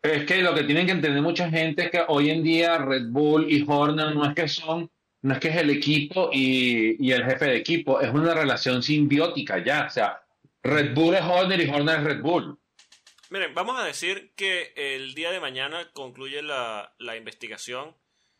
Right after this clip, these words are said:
Speaker 2: y te dicen, mira, mm, pasaron cosas, pero no, no fue lo que dice la víctima o, o tan grave como se pensaba en un principio.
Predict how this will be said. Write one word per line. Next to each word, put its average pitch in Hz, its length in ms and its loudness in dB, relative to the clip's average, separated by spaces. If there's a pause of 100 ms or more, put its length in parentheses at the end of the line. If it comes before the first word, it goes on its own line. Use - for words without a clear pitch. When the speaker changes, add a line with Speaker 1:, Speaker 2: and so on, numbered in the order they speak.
(600)
Speaker 2:
y 139 380 -8
te 143 140 -6
dicen, 165 420 -8
mira, 139 440 -6 (500)
mm, 147 1120 -20 (580)
pasaron 180 1160 -4
cosas, 196 520 -4
pero 156 260 -4
no, 151 480 -6
no 143 280 -8
fue 156 460 -4
lo 156 180 -6
que 143 140 -8
dice 139 320 -8
la 139 100 -4
víctima 160 640 -8
o, 123 320 -10
o 117 80 -10
tan 113 160 -10
grave 123 340 -2
como 139 160 -14
se 127 100 -16
pensaba 113 240 -14
en 131 60 -14
un 131 40 -18
principio. 165 500 -10